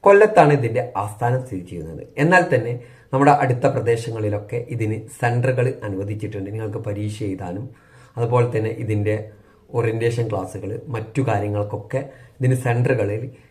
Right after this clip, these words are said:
കേരളത്തിലെ പ്രധാനപ്പെട്ട സ്ഥലങ്ങളിലൊക്കെ അനുവദിച്ചിട്ടുണ്ട്. അതുകൊണ്ട് തന്നെ കൊല്ലത്ത് പോയി കാര്യങ്ങൾ ചെയ്യേണ്ട ആവശ്യമില്ല എന്നുള്ള കാര്യം പ്രത്യേകമായിട്ട് ശ്രദ്ധിക്കുക. ഇവിടെ യു ജി കോഴ്സുകൾ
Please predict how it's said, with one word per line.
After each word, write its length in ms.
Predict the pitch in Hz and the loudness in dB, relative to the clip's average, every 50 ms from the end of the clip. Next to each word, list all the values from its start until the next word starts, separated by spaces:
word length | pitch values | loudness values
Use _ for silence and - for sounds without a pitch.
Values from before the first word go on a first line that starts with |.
| _ _ - | _ _ -2
കേരളത്തിലെ 460 | 123 117 127 131 123 - 127 120 - - - - | 2 2 2 2 2 0 0 0 -2 -2 -4 -6
പ്രധാനപ്പെട്ട 540 | 113 104 110 107 110 117 113 107 - - - 120 - - | -6 -4 -4 -4 -4 -4 -6 -8 -8 -6 -6 -8 -8 -8
സ്ഥലങ്ങളിലൊക്കെ 760 | - - - 98 101 107 110 107 107 101 101 95 - - 120 - - - - _ _ - 127 | -14 -10 -8 -8 -6 -6 -4 -4 -4 -4 -6 -8 -8 -10 -10 -10 -10 -14 -20 _ _ -8 -6
അനുവദിച്ചിട്ടുണ്ട്. 720 | 120 113 113 117 113 117 107 - 107 104 - 101 95 101 - - | -6 -2 0 0 0 0 -2 -6 -8 -8 -8 -8 -10 -8 -10 -8
അതുകൊണ്ട് 280 | - 120 117 123 123 123 120 | -6 -4 -2 0 0 0 0
തന്നെ 160 | 123 123 127 131 - - | 0 0 0 -2 -4 -4
കൊല്ലത്ത് 380 | - 120 113 120 135 127 - - 131 117 | -2 -2 2 2 0 0 0 -2 -2 0
പോയി 180 | 110 107 110 110 - | 0 -2 -2 -2 -2
കാര്യങ്ങൾ 340 | 110 104 101 101 107 113 143 143 - | -4 -4 -4 -4 -6 -6 -8 -8 -8
ചെയ്യേണ്ട 340 | - 110 104 107 104 107 107 143 143 - - - 123 | -8 -6 -4 -4 -4 -4 -4 -6 -8 -10 -10 -4 -2
ആവശ്യമില്ല 480 | 123 120 120 - 123 113 107 101 98 107 113 117 | -2 -2 -2 -2 -4 -4 -4 -4 -6 -6 -6 -6
എന്നുള്ള 240 | 107 98 98 98 104 101 | -6 -6 -6 -8 -8 -8
കാര്യം 240 | 95 92 - 123 147 - - - - - - _ - | -8 -10 -8 -10 -10 -12 -14 -20 -20 -20 -20 _ -6
പ്രത്യേകമായിട്ട് 640 | - 120 120 - 135 131 127 107 98 98 98 - 147 147 - - _ _ _ _ _ - | -6 -4 0 2 2 2 2 0 -2 -4 -6 -8 -10 -12 -12 -16 _ _ _ _ _ -16
ശ്രദ്ധിക്കുക. 480 | - - 110 101 - 95 - - 85 - - - - _ _ _ _ _ _ _ _ _ _ _ _ _ _ _ _ _ _ _ _ - - - - 143 | -10 -8 -8 -8 -8 -10 -14 -14 -12 -14 -14 -16 -18 _ _ _ _ _ _ _ _ _ _ _ _ _ _ _ _ _ _ _ _ -20 -8 0 4 6
ഇവിടെ 220 | 143 165 165 180 180 - - - - - - - _ _ _ _ _ _ _ _ _ _ _ _ _ - - 143 | 8 10 10 10 8 6 0 -6 -14 -20 -20 -20 _ _ _ _ _ _ _ _ _ _ _ _ _ 2 6 6
യു 60 | 143 147 143 | 8 8 6
ജി 80 | 196 208 - | 4 2 4
കോഴ്സുകൾ 400 | - 135 131 127 - 120 123 131 | 4 2 2 2 -2 -2 0 0